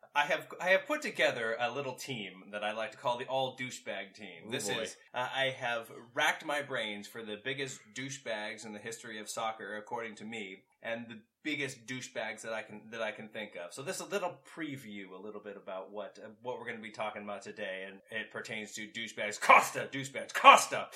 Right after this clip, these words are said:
Speaker 1: Uh,
Speaker 2: Tell us how you really feel, Nathan.
Speaker 1: uh, he's a douchebag. I believe we sung a song about that and everything.
Speaker 2: You sang a song about
Speaker 1: Well,
Speaker 2: that.
Speaker 1: you know. Uh, yeah. So I have put together my all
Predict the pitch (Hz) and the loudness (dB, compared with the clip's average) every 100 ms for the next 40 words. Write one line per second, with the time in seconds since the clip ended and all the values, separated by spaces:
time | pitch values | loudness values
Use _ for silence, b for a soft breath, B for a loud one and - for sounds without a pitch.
0 | B B B - 113 101 135 135 131 123 | B B B 0 2 4 2 0 -4 -4
1 | 120 123 104 104 90 90 90 90 120 117 | -4 -4 -6 -6 -10 -10 -14 -2 4 4
2 | 123 135 113 - - 107 92 98 98 113 | 4 -4 -4 -4 -4 -4 -4 -4 -6 -6
3 | 113 107 123 113 98 120 123 101 95 101 | -8 -6 -4 -4 -2 -2 -2 -4 -4 -6
4 | 101 110 135 - 104 117 139 143 135 101 | -6 -6 -8 -10 -10 -2 2 2 2 -4
5 | 92 92 90 87 82 82 156 165 156 147 | -6 -8 -8 -10 -8 -8 -2 2 4 2
6 | 135 - 92 - - - - - - 123 | -2 -12 -14 -14 -16 -18 -20 -8 0 2
7 | 123 127 127 107 B B 170 160 185 180 | 4 4 4 2 B B 4 6 6 4
8 | 202 180 170 147 131 - 147 160 160 151 | 2 -2 0 2 0 2 0 0 -2 -6
9 | 139 | -10